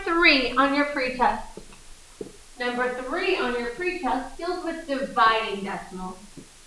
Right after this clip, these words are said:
So when I divide decimals, my first number is my dividend, so I'm gonna put that number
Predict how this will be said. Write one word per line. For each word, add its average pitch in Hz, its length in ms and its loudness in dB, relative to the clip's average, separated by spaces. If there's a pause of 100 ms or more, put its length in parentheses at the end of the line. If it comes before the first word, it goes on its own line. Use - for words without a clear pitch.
(580)
So 359 120 0
when 370 120 6
I 453 260 6
divide 277 400 8
decimals, 233 640 -2
my 320 220 2
first 277 320 0
number 339 260 0
is 262 180 0
my 311 200 -2
dividend, 247 580 -2 (300)
so 339 100 2
I'm 403 100 4
gonna 494 240 0
put 302 240 -2
that 240 240 2
number 349 400 0